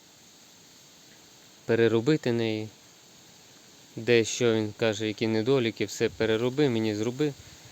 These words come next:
щоб я зразу неї вцепив і міг косити. Бо він каже, я особ-, там особо не шарю, не знаю, як там його робити. От, що там треба буде доробляти. От, попросив мене. І ось я з нею вже не знаю, скільки,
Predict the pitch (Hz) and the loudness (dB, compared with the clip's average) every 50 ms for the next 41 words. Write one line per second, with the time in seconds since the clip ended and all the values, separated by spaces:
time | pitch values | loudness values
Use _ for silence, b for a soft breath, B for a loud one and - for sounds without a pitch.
0 | B - - - 123 110 120 117 113 104 117 120 117 104 113 113 113 110 107 - | B -18 -8 -6 -2 2 2 2 2 4 4 2 2 2 2 0 0 0 -2 -4
1 | - - - 151 147 123 117 113 113 113 107 - - 110 107 - - 110 101 - | -6 -4 0 0 2 2 2 2 0 0 -2 -4 -4 -6 -4 -4 -6 -8 -8 -8
2 | - 104 - - - 113 107 120 120 117 110 - 117 107 113 113 117 113 110 104 | -12 -16 -14 -14 -12 -6 -4 -2 -2 -2 0 0 0 0 0 2 2 2 2 2
3 | - - 110 104 - - - - 117 110 110 110 104 - 117 107 110 110 110 110 | 0 -2 -4 -6 -8 -10 -6 -4 -2 -2 -2 -4 -4 -4 -4 -4 -2 -2 -2 -4
4 | 110 - - 156 151 147 139 131 123 117 113 110 120 139 143 131 123 117 113 - | -4 -4 -2 -2 0 0 0 0 0 -2 -2 -2 -2 -2 -2 0 0 -2 -2 -4
5 | - 117 113 110 110 107 107 107 113 117 143 151 143 B B B B B B B | -4 -6 -4 -4 -2 -2 -2 -4 -4 -4 -6 -6 -8 B B B B B B B
6 | B B B B B B B - - - 117 110 107 104 101 - - - 113 107 | B B B B B B B -20 -16 -12 -10 -8 -6 -8 -8 -8 -8 -8 -8 -6
7 | - 113 107 - - 110 107 107 107 107 113 107 110 107 104 113 110 110 110 110 | -6 -6 -6 -6 -6 -4 -4 -4 -6 -6 -8 -6 -6 -6 -4 -4 -4 -4 -4 -4
8 | 123 135 135 127 - - - - - - - - - - - - - - - - | -4 -4 -4 -6 -8 -14 -20 -20 -20 -20 -20 -20 -20 -20 -20 -20 -20 -20 -20 -20
9 | - - - - - - - - - - - - 113 104 98 - - 113 - - | -20 -20 -20 -20 -20 -20 -20 -20 -20 -18 -10 -8 -6 -6 -6 -6 -6 -8 -6 -6
10 | 123 113 - - 135 127 127 127 123 127 139 147 147 143 - - - - - - | -6 -4 -2 -2 -2 0 0 -2 -2 -2 -2 -4 -4 -8 -12 -18 -20 -16 -12 -10
11 | - - - - - - - - - - - - - - - - - - - - | -10 -6 -6 -6 -6 -6 -8 -10 -12 -14 -14 -14 -16 -18 -20 -20 -20 -20 -20 -20
12 | - - B B B B B B B B B B B B B B B B - _ | -20 -20 B B B B B B B B B B B B B B B B -20 _
13 | - _ _ - 131 147 156 165 160 - - 151 143 135 127 135 151 151 143 139 | -20 _ _ -4 0 0 0 0 0 4 6 6 6 6 6 4 4 4 4 4
14 | 127 120 120 131 131 131 127 127 120 107 120 123 123 120 113 104 - - - 113 | 2 2 2 2 2 4 2 2 0 0 2 2 2 2 0 -2 -4 -6 -6 -4
15 | - - 117 110 | -2 -2 -2 -2